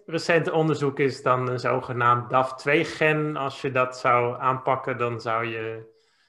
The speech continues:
als je daar, eh, op een of andere manier dat gaat manipuleren, dan zou je een lang leven kunnen leiden. En dat zou je, er zijn dus zelfs experts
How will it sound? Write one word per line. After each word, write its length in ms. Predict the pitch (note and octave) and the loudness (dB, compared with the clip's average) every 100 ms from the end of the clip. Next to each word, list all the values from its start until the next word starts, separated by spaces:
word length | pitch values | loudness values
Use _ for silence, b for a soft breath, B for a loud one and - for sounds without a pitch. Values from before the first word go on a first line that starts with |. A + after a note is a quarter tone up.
| _ | _
als 180 | C3+ - | -12 -8
je 100 | B2 | -4
daar, 360 | B2 A#2 A#2 | 0 2 2
eh, 60 | A#2 | -2
op 40 | |
een 120 | A#2 A#2+ | -6 -6
of 80 | |
andere 160 | B2+ B2+ | -4 -4
manier 220 | A#2+ B2+ | -2 -4
dat 160 | A#2+ A#2+ | -6 -6
gaat 220 | C3 A#2+ | -4 -2
manipuleren, 760 | A#2+ B2 A#2+ B2+ B2+ D3 C#3 C3+ | -2 -2 -4 -2 0 2 2 0
dan 120 | C3 | -2
zou 220 | A#2+ A#2+ | 0 0
je 100 | B2 | 0
een 140 | A#2+ A#2+ | -2 -2
lang 260 | A#2 A#2 | -2 -2
leven 380 | A2+ A2+ A2 A#2 | -4 -4 -6 -10
kunnen 260 | B2 A#2 A2+ | -8 -8 -6
leiden. 360 | G#2+ G#2+ A2 | -4 -6 -8
En 160 | A2+ A2+ | -10 -10
dat 160 | A2+ | -10
zou 240 | A2+ B2 A#2 | -2 0 0
je, 100 | A#2 b b b _ | -4 b b b _
er 100 | B2+ | 0
zijn 280 | D3+ D3+ C#3+ | 2 4 2
dus 220 | C#3 C3+ | -2 0
zelfs 280 | D3 C3+ D3 | 2 2 0
experts 1000 | C#3+ - - C#3+ C#3+ C#3+ C3 - _ | -6 -8 -2 2 4 2 -2 -10 _